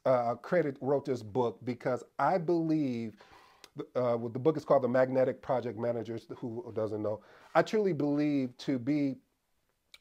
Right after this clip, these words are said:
an amazing project manager, you have to be magnetic.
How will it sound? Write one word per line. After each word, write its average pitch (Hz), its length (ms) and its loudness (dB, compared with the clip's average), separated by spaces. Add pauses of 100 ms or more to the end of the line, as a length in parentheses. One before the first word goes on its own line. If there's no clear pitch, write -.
an 131 100 4
amazing 131 480 4
project 120 440 0
manager, 110 460 -4
you 127 200 -4
have 127 200 -4
to 120 80 -8
be 110 140 -8
magnetic. 101 640 -6